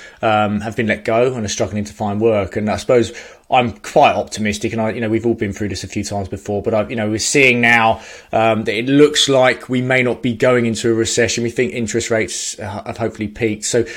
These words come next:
hopefully that's a, a good sign. But, and a lot of the conversations I'm having with people are that,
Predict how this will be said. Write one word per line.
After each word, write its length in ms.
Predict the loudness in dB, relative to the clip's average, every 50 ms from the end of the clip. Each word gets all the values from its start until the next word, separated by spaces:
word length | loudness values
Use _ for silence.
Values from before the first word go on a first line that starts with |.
| -16 -6
hopefully 360 | 2 4 4 4 4 2 2
that's 280 | 2 0 0 0 0 2
a, 140 | 2 2 2
a 60 | 0
good 200 | -2 -2 -2 -2
sign. 380 | -2 -2 0 0 2 0 0 0
But, 80 | 0 0
and 100 | 2 4
a 40 |
lot 160 | 4 6 6 4
of 60 | 4
the 60 | 0
conversations 520 | 0 0 -2 -2 0 0 0 0 2 0
I'm 120 | 0 0 2
having 200 | 0 0 -2 -2
with 100 | -4 -2
people 260 | -2 -4 -2 0 2
are 200 | 2 4 4 4
that, 320 | 2 2 0 0 -2 -4